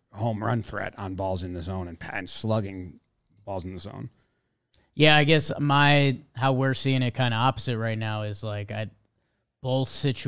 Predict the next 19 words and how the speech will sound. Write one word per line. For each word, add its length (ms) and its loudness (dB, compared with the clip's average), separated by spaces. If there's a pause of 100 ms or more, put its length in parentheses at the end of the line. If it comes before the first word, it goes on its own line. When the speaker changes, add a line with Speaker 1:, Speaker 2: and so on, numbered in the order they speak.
(160)
Speaker 2:
situations, 920 -4 (760)
both 220 8
situations 680 6
in 120 6
our 200 8
head 240 8
lead 360 2
to 100 0
double 420 0
walks, 500 -2 (360)
<laughs> 340 -2
which 300 -4 (420)
if 160 -4
both 260 2
guys 260 2
are 80 0
walking, 380 -2
like, 220 -2
I, 360 2